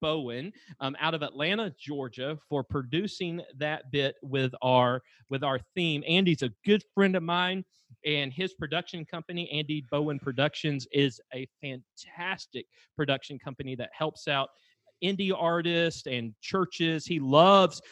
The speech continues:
to work with churches and producing worship music and helping them kind of make their worship music even more full. He can play different instruments and help you put those demos together. Um, he's been producing music for nearly fifteen years. He's got his own studio out of Alpharetta,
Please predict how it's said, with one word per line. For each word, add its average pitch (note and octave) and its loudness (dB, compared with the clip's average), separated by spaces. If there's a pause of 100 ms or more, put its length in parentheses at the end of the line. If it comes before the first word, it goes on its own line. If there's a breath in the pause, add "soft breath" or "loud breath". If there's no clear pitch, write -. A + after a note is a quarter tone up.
(120)
to E3+ 6
work D#3+ 2
with D3 -4
churches D#3+ 2
and B2+ -2
producing C#3 0
worship D#3 0
music D#3 2
and B2 -6
helping D#3 0
them C3+ 2 (380 soft breath)
kind D3+ 2
of B2 -2
make C#3+ 0
their D3 -4
worship C#3+ -10
music C3+ -10
even C3+ -10
more B2 -8 (120)
full. E3 0
He E3 0
can C#3+ -8
play D3 0
different C#3+ -2 (360 soft breath)
instruments E3+ 0
and B2 -8
help D#3 -2
you C3 2 (280 soft breath)
put F3 0
those A#2+ 2
demos E3 0
together. D#3+ -2 (280 soft breath)
Um, B2+ 0
he's E3+ -2
been D#3 -2
producing D3 0
music D3+ -6
for C#3 -10
nearly B2+ -8
fifteen D3+ -8
years. E3+ -2
He's A#2+ -14
got A#2 -8
his A2 -10
own C#3 -8
studio D3+ -2
out A#2+ -2
of G#2 -6
Alpharetta, C#3 4